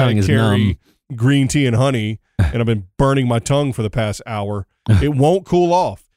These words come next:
Speaker 2: And I'm not taking the top off because I spill it all over this equipment, and it'll
Speaker 1: <laughs>
Speaker 2: be a disaster. So anyway, that was an, a side note. But yeah, so your point was the only connection the A T P Cup has to Australia is they threw it in Australia.
Speaker 1: Right.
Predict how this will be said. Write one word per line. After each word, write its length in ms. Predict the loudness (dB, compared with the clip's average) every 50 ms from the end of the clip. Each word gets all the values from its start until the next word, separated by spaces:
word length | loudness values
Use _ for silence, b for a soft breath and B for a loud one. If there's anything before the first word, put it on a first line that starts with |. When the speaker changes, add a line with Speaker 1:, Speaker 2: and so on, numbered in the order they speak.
| _ _ -4
Speaker 2:
And 100 | 0 0
I'm 80 | 2
not 180 | 2 2 2 2
taking 240 | 0 -2 0 0 0
the 60 | -2
top 320 | 0 0 2 2 2 2 0
off 260 | 0 0 0 0 -2
because 240 | -4 -6 -4 -2 -4
I 80 | -4 -4
spill 400 | -4 -6 -10 -6 -2 0 0 0
it 60 | 2
all 120 | 2 0
over 140 | 0 0 -2 -4
this 120 | -2 0
equipment, 500 | 0 0 2 0 -2 -2 -2 -4 -4 -2
and 80 | -2 -2
it'll 140 | -4 -4 -4
Speaker 1:
<laughs> 500 | -4 -4 -6 _ _ -14 -14 _ _ -6
Speaker 2:
be 80 | -6
a 20 | -4
disaster. 920 | -4 -4 -4 -4 -4 -4 -4 -4 -4 -4 -6 -6 -8 -10 -4 -2 -2 -2 -2
So 340 | -4 -6 -4 -4 -4 -6 -8 _ _ _ _ _ _ _ _ -2
anyway, 300 | -2 0 2 2 0 0
that 120 | -2 -4
was 120 | -6 -6
an, 100 | -6 -6 -6 -8 -10 -12 -12
a 80 | -10 -10
side 320 | -6 -4 -2 -2 -2 -2
note. 220 | -2 -4 -6 -4 -2
But 120 | 0 2
yeah, 200 | 2 2 2 0
so 400 | 0 0 0 0 0 0 -2 -4 -8 _ _ _ _ _ _ _ _ _ _ _ _ _ _ _ _ _ _ _ _ _ _ _
your 180 | 0 0 0 0
point 320 | 0 0 0 0 0 0
was 640 | 0 0 2 2 2 2 0 0 -2 -4 -8 -10 -8 _
the 120 | -2 0
only 260 | 2 2 2 2 2 0
connection 720 | 0 0 0 2 2 0 0 -2 -2 -2 -2 -2 -4 -6 -10 _ _ _ _ _ _ _ _ _ _ _
the 120 | -4 -2 0
A 120 | 2 0 2
T 140 | 0 -2 0
P 140 | 0 -2 -2
Cup 220 | 0 -2 -2 0
has 260 | 0 0 0 0 -2
to 80 | -2 -2
Australia 460 | -4 -4 -2 -2 0 0 0 0 -2
is 100 | -4 -4
they 100 | -4 -6
threw 260 | -6 -4 -2 -2 -2
it 80 | 0 -2
in 100 | -4 -6
Australia. 460 | -8 -8 -2 0 2 2 2 0 -2
Speaker 1:
Right. 60 | -6